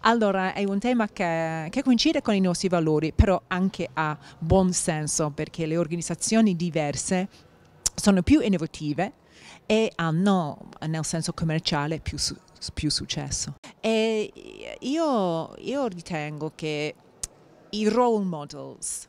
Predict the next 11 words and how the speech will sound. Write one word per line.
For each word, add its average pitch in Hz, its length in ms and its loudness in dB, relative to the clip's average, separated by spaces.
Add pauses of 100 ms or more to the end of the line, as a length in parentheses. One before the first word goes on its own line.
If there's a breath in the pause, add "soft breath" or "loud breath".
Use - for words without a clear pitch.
no? 202 340 -8 (420 loud breath)
Eh, 170 340 -2
abbiano 190 400 -2
un 180 220 -2
ruolo 180 340 0
molto 170 380 -6
importante 156 720 -8
da, 147 440 -8
ehm, 147 320 -10
da 165 140 -4
giocare. 139 760 -6